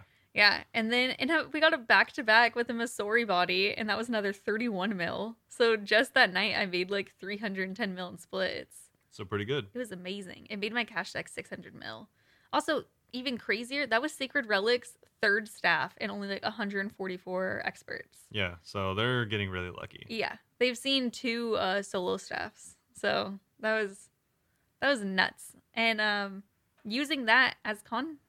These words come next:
Speaker 1: content, we made our first YouTube short.
Speaker 2: Yeah.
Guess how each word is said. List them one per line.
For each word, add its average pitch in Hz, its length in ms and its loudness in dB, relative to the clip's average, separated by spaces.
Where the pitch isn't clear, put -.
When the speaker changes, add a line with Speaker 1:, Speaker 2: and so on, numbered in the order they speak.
Speaker 1:
content, 233 540 -6
we 247 140 0
made 269 280 0
our 277 100 2
first 285 220 2
YouTube 277 200 -6
short. - 300 -2
Speaker 2:
Yeah. 104 280 2